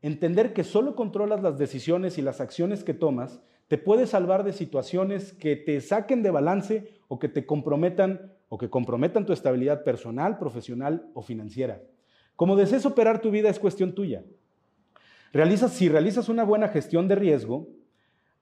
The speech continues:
y que los riesgos a los que te involucras, tanto financieros como personales o familiares, etcétera, están dentro de tu propia gestión y dentro de lo que tú aceptas,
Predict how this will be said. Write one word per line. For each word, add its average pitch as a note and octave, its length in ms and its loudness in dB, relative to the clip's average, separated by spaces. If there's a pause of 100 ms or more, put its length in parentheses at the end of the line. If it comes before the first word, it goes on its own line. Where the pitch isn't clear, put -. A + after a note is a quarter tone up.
(100)
y D3+ 280 0
que D#3 140 6
los D3+ 160 6
riesgos F#3 420 2
a A3 60 0
los F3+ 160 -2
que D#3 80 -2
te D3+ 100 -4
involucras, C#3+ 580 2
tanto B2+ 280 -4
financieros B2+ 640 2
como A#2+ 240 -6
personales C3 680 -4
o A#2+ 40 -6
familiares, B2 680 -2
etcétera, D3 460 -2
están F#3 440 0
dentro A3 280 0
de C#3+ 100 4
tu B2 200 -8
propia E3 320 0
gestión C#3 400 -2
y C3 80 -2
dentro B2 340 -6
de B2+ 80 -2
lo B2 140 -4
que C#3 100 -6
tú G#3 180 -6
aceptas, G3 680 -4